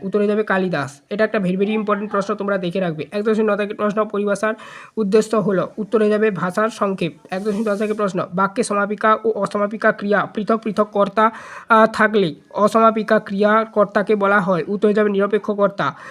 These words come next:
এক দশমিক এগারো দাগের প্রশ্ন, সরল বাক্যে সমাপিকা ক্রিয়ার সংখ্যা, উত্তর হয়ে যাবে একটি। এক দশমিক বারো দাগের প্রশ্ন, বাক্যে কর্তা ছাড়াই কর্ম যদি কর্তা নতুন ক্রিয়া সম্পন্ন করে তাকে বলা হয়, উত্তর হয়ে যাবে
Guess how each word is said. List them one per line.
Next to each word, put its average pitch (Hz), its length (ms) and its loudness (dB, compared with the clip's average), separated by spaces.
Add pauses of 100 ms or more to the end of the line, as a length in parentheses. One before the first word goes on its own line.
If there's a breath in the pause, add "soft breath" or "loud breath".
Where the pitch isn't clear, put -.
(220 loud breath)
এক 214 120 2
দশমিক 226 300 2
এগারো 208 220 2
দাগের 208 200 0
প্রশ্ন, 190 280 0
সরল 208 300 2
বাক্যে 208 260 0
সমাপিকা 196 460 0
ক্রিয়ার 208 260 0
সংখ্যা, 196 580 -2
উত্তর 214 300 2
হয়ে 202 160 2
যাবে 202 380 2
একটি। 196 460 -6 (340)
এক 202 140 -2
দশমিক 214 240 2
বারো 202 180 4
দাগের 214 220 -2
প্রশ্ন, 202 320 0
বাক্যে 180 360 -2
কর্তা 202 340 2
ছাড়াই 202 300 0
কর্ম 202 360 0
যদি 202 220 -2
কর্তা 202 420 0 (360 loud breath)
নতুন 214 260 6
ক্রিয়া 208 320 4
সম্পন্ন 202 440 4
করে 202 240 6
তাকে 185 300 0
বলা 202 240 4
হয়, 190 380 2
উত্তর 214 240 2
হয়ে 214 120 4
যাবে 220 300 4